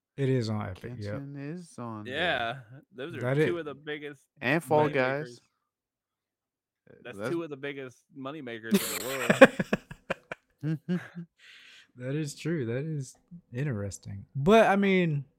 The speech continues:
Speaker 1: dang.
Speaker 3: I can see why, like, people were upset about, like, Activision going to, to Microsoft, but at the same time, like, as long as it's on multiple platforms, I don't really,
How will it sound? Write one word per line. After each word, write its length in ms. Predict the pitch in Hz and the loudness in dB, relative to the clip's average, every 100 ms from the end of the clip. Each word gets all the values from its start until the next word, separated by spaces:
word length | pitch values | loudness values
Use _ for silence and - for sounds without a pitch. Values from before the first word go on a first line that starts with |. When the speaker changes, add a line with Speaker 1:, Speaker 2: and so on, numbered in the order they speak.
| _ _ _ _ _ _ _ _ _ _ | _ _ _ _ _ _ _ _ _ _
Speaker 1:
dang. 360 | 107 101 95 92 _ _ _ _ _ - | -10 -10 -10 -16 _ _ _ _ _ -8
Speaker 3:
I 80 | 151 | -6
can 120 | 190 | -6
see 200 | 156 139 | -12 -12
why, 460 | 123 107 110 110 107 | -8 -6 -6 -8 -8
like, 340 | 98 92 87 _ | -10 -12 -14 _
people 240 | 104 98 | -20 -14
were 100 | 95 | -12
upset 260 | 90 - 87 | -12 -12 -16
about, 280 | 82 87 78 | -12 -12 -10
like, 240 | 85 78 78 | -12 -14 -18
Activision 540 | 82 90 85 85 80 | -16 -16 -18 -18 -18
going 300 | 82 82 85 87 | -16 -16 -18 _
to, 280 | 85 76 73 - - | -16 -16 -16 -20 -20
to 80 | |
Microsoft, 580 | 80 78 101 - 120 131 - _ _ _ _ _ _ | -20 -20 -20 -14 -12 -12 -16 _ _ _ _ _ _
but 300 | 95 92 80 - _ _ 101 | -8 -6 -8 -12 _ _ -12
at 100 | 95 | -12
the 120 | 95 | -12
same 280 | - 87 80 | -10 -12 -10
time, 360 | 87 82 78 | -12 -10 -12
like, 220 | 80 78 - - | -12 -14 -16 -18
as 160 | 92 90 | -18 -14
long 220 | 92 113 | -14 -14
as 100 | 110 | -16
it's 140 | 98 | -14
on 220 | 90 82 | -14 -14
multiple 360 | 80 80 - 78 | -14 -18 -18 -18
platforms, 480 | - 76 - 95 98 - | -16 -16 -14 -18 -16 -18
I 120 | - | -20
don't 160 | 62 - | -20 -20
really, 220 | 69 | -20